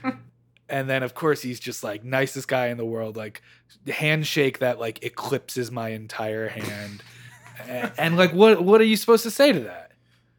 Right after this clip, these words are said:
Speaker 2: That's a tough one.
Speaker 1: Y-, you don't
Speaker 2: That's,
Speaker 1: say
Speaker 2: I mean, that's a
Speaker 1: anything.
Speaker 2: movie setup right there. Like, that's,
Speaker 1: Exactly.
Speaker 2: that doesn't happen in real life except that one time to you.
Speaker 1: Yeah, and then, uh, you know,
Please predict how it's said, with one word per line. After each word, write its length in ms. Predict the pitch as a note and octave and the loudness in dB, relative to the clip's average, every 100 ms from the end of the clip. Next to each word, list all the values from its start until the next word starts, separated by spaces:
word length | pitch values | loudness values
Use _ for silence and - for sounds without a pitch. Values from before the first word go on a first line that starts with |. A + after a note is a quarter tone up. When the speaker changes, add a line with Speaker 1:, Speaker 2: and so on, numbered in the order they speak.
| _ _ _ - - - - - - - | _ _ _ -20 -18 -14 -12 -14 -16 -12
Speaker 2:
That's 180 | B2 D#3+ | -6 -4
a 40 | |
tough 320 | - E3+ - | 0 0 -2
one. 180 | F2 F2 | -10 -6
Speaker 1:
Y-, 40 | C3 | -6
you 400 | C3 B2+ C3+ C#3 | -6 -8 -6 0
don't 120 | D3 | 2
Speaker 2:
That's, 100 | D#3 | 4
Speaker 1:
say 100 | D#3 | 4
Speaker 2:
I 60 | E3+ | 6
mean, 100 | F3 | 6
that's 200 | F#3+ - | 6 6
a 40 | |
Speaker 1:
anything. 180 | F3 E3 | 6 8
Speaker 2:
movie 180 | F#3 C3+ | 8 6
setup 440 | B2+ D#3 C#3 F2+ E2+ | 6 2 2 -2 -6
right 180 | D2+ | -6
there. 120 | B2 D#2 | -6 0
Like, 80 | |
that's, 80 | D#3+ | 0
Speaker 1:
Exactly. 460 | D#3 F#3 G#3 - A#2 | 4 6 6 2 2
Speaker 2:
that 160 | E3 E3+ | 4 6
doesn't 220 | F3+ E3 | 4 2
happen 360 | D3 C#3 C3 | 2 0 0
in 100 | A2 | -2
real 200 | G#2 G2+ | 0 0
life 240 | G2+ E2+ - | 0 -4 -10
except 300 | - F#2 F2 | -6 -6 -4
that 120 | F2 | -4
one 160 | F#2 - | -6 -6
time 240 | G2 E2+ | -10 -10
to 80 | F2+ | -10
you. 240 | A#2 - _ | -12 -16 _
Speaker 1:
Yeah, 340 | D#3+ G3 A#2+ - | 4 4 4 0
and 180 | C#3+ C#3+ | -2 2
then, 440 | C#3 C3 B2+ B2+ - | 0 0 -6 -10 -4
uh, 500 | B2+ B2 A#2+ A#2+ A#2 _ _ | -2 0 -2 -4 -8 _ _
you 120 | B2+ | -10
know, 320 | A#2 G#2+ A#2 | -8 -8 -12